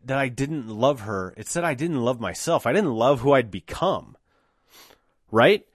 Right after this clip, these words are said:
And I think people, when they have kids with someone that they're not well suited for, or they're in a marriage with someone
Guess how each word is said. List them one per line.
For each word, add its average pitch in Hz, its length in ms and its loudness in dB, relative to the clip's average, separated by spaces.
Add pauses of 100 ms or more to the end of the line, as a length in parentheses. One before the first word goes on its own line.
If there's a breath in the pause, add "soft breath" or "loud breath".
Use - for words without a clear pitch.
(420)
And 143 80 0
I 165 80 0
think 156 240 -2
people, 180 480 0
when 143 220 -2
they 139 120 2
have 123 360 -4
kids 127 480 -4 (100)
with 117 160 -6
someone 156 360 2
that 147 140 0
they're 147 160 2
not 143 260 2
well 135 220 4
suited 156 380 -2
for, 90 260 -6
or 120 200 0
they're 135 180 6
in 151 60 6
a 143 40 4
marriage 139 460 4
with 101 100 -10
someone 147 380 0